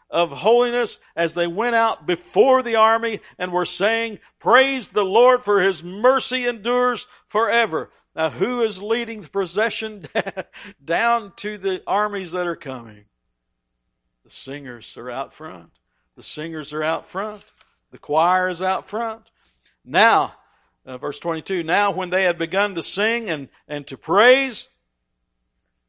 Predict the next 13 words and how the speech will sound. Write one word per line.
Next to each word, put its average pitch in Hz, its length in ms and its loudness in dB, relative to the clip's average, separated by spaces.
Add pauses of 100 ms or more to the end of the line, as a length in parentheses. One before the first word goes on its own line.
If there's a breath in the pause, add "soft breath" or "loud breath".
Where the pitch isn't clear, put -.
(120)
the 165 80 0
Lord 202 840 6 (380)
set - 440 2
ambushes 196 880 0 (220)
against 202 400 -2
the 180 100 -4
people 196 680 -4 (140 soft breath)
of 156 180 -6
Ammon, 202 520 -2
Moab, 202 560 4 (180 soft breath)
and 170 160 -6
Mount 185 240 -2
Seir, 214 760 0